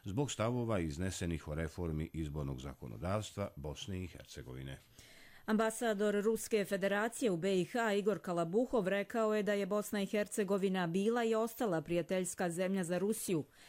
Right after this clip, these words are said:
Speaker 2: ali da postoje neprekidni pokušaj pojedinih funkcionera B I H da vlastite građane dovedu u zabludu lažnim nagađanjima o navodnoj negativnoj ulozi Rusije u Bosni i Hercegovini.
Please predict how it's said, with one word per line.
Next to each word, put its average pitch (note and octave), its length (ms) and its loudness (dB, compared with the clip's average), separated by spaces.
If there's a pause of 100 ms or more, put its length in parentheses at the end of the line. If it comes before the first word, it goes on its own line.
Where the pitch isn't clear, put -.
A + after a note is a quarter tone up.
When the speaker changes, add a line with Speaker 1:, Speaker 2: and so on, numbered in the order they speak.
(140)
Speaker 2:
ali C#4 200 2
da B3+ 100 4
postoje A3 600 2
neprekidni E3 640 0
pokušaj F#3 600 2
pojedinih E3 560 2
funkcionera E3+ 680 0
B E3+ 240 2
I D#3 40 0
H A3+ 220 0
da F3+ 120 0
vlastite F#3+ 540 0
građane F3 460 0
dovedu E3 380 0
u E3 60 2
zabludu E3 560 0 (320)
lažnim G#3+ 440 2
nagađanjima G3+ 800 0
o A3 100 2
navodnoj G3 560 2
negativnoj F3+ 580 0
ulozi F3+ 360 2
Rusije G3+ 460 2
u G#3 100 4
Bosni E3 380 -2
i E3 40 -4
Hercegovini. D#3 720 -2